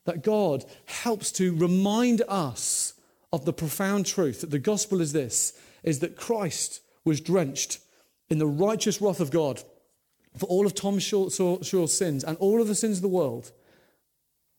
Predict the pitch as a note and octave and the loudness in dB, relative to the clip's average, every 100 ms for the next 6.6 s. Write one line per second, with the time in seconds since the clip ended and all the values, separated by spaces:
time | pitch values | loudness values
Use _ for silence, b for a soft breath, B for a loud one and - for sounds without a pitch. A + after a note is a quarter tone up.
0 | - - G3+ F3+ F3 E3 E3 A3 D3 C#3 | -8 -2 0 2 0 0 2 2 2 -2
1 | D3+ D#3+ F#3 F#3 E3 B2+ - _ _ _ | -4 -8 -8 -6 -8 -8 -12 _ _ _
2 | _ _ _ _ _ _ - F#3 G3 F#3 | _ _ _ _ _ _ -4 -2 -2 -4
3 | - F#3+ E3 - F3 D3 D#3 - F#3+ G#3 | -4 -4 -4 -2 -2 0 -6 -2 0 2
4 | G#3 F#3 B2 A#2+ - _ _ _ _ - | 2 0 0 -4 -14 _ _ _ _ -4
5 | D#3+ D#3 D3+ D3 D#3 D3 - G3 G#3 F#3 | 0 0 0 -2 -4 -6 -4 0 2 4
6 | F#3 A3 A#3 - C#3 | 4 2 0 -4 -4